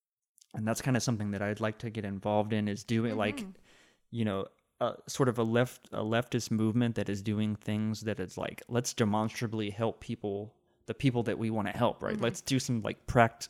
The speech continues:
Speaker 1: praxis
Speaker 2: Mm-hmm.
Speaker 1: by showing people this is what we're about, instead of, like, "Oh, here's our platform,
Speaker 2: Mm-hmm.
Speaker 1: here's what we're gonna do for you," right?
Speaker 2: Right.
Speaker 1: Let's, like, actually, let's feed the homeless together. Let's, let's go, like, pick up trash in the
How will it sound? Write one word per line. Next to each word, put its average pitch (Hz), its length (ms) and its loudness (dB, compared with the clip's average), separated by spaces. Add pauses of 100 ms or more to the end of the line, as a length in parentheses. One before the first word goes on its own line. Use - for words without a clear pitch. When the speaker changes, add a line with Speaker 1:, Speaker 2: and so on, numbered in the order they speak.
Speaker 1:
praxis 120 580 4 (180)
Speaker 2:
Mm-hmm. 214 280 -6
Speaker 1:
by 113 240 4
showing 139 540 8
people 107 600 2 (560)
this 120 200 2
is 104 100 -2
what 104 160 0
we're 104 160 -2
about, 104 420 4
instead 113 360 2
of, 104 120 -2
like, 101 240 -2
"Oh, 135 200 8
here's 135 260 6
our 110 160 4
platform, 117 840 0
Speaker 2:
Mm-hmm. 202 380 -8
Speaker 1:
here's 131 160 6
what 120 180 4
we're 120 80 -2
gonna 113 180 0
do 117 180 0
for 110 220 -4
you," 104 320 -6 (180)
right? 113 240 -4
Speaker 2:
Right. 170 160 -6
Speaker 1:
Let's, 123 220 -4
like, 107 160 2
actually, 110 340 2
let's 117 240 0
feed 131 320 4
the 120 80 6
homeless 127 400 6
together. 107 400 0
Let's, 113 380 -2 (480)
let's - 180 0
go, 127 160 6
like, 120 320 2
pick 135 180 2
up 147 140 6
trash 127 460 2
in 113 280 2
the 110 220 2